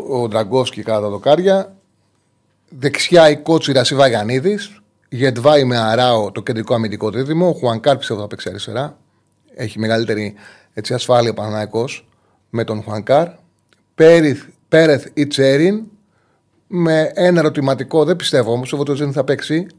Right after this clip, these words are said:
Αν δει-, δει-, νιώσει ο Τερίμ δεν είναι εκατό τοις εκατό έτοιμος και βάλει τον Βαγιανίδη δεξιά, πάει ο Κότσιρας. Δηλαδή για μένα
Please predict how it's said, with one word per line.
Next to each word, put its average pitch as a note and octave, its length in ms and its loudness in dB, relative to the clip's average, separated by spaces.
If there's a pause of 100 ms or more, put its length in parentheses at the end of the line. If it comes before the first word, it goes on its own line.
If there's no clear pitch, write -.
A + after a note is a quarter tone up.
(200)
Αν D#3+ 320 0
δει-, D#3 180 0
δει-, D3+ 360 2
νιώσει D3+ 340 -2
ο B2 380 0
Τερίμ C3+ 200 0
δεν C3+ 80 0
είναι C#3 80 0
εκατό C3 180 0
τοις C3 80 -4
εκατό B2 200 -4
έτοιμος B2 440 -6 (600)
και B2+ 140 2
βάλει C3+ 300 4
τον A#2+ 220 -4
Βαγιανίδη A#2+ 380 0
δεξιά, A#2 380 -2
πάει A#2+ 200 0
ο A2 80 -2
Κότσιρας. B2+ 640 0
Δηλαδή B2 240 -4
για B2+ 120 -2
μένα B2+ 320 -2